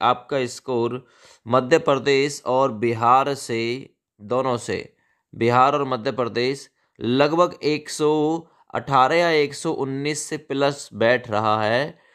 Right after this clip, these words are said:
तो आपको बिल्कुल कॉल किया जाएगा, है ना, आपको बिल्कुल कॉल किया जाएगा, ठीक ना। बिहार से भी एक सौ उन्नीस प्लस वालों को कॉल किया जा सकता है, पूरी संभावना रहेगी। अगर मैं आरजे यानी राजस्थान की बात करता हूँ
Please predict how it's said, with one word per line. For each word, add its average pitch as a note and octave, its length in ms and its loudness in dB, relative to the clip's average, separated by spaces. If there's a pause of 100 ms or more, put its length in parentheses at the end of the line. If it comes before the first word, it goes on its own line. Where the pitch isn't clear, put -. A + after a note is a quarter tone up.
(200)
तो - 60 -8
आपको D3+ 600 2
बिल्कुल B2 380 -6
कॉल A2+ 300 -2
किया G#2+ 280 -8
जाएगा, A#2+ 360 2 (360)
है B2 60 -2
ना, A#2+ 140 0 (340)
आपको C3+ 380 0
बिल्कुल B2 320 0
कॉल B2 260 2
किया G#2 240 -6
जाएगा, A#2+ 560 0 (320)
ठीक B2+ 140 -6
ना। A#2+ 180 -2 (200)
बिहार B2+ 380 2
से C3+ 180 -4
भी C#3+ 140 -2
एक C3 180 0
सौ C3+ 160 -2
उन्नीस D3 380 -4
प्लस C3+ 360 -4
वालों G#2+ 260 2
को A2+ 180 -6
कॉल B2 300 0
किया A2+ 260 -2
जा G#2 140 -2
सकता - 340 -6
है, C3 60 0
पूरी B2 280 -2
संभावना G2+ 640 -4
रहेगी। G2+ 560 -6 (380)
अगर B2 280 2
मैं F3 220 -2
आरजे D3 380 4
यानी D#3 280 -2
राजस्थान C3+ 680 -4
की D3+ 120 -4
बात B2+ 320 0
करता A2 280 -4
हूँ A2 440 -6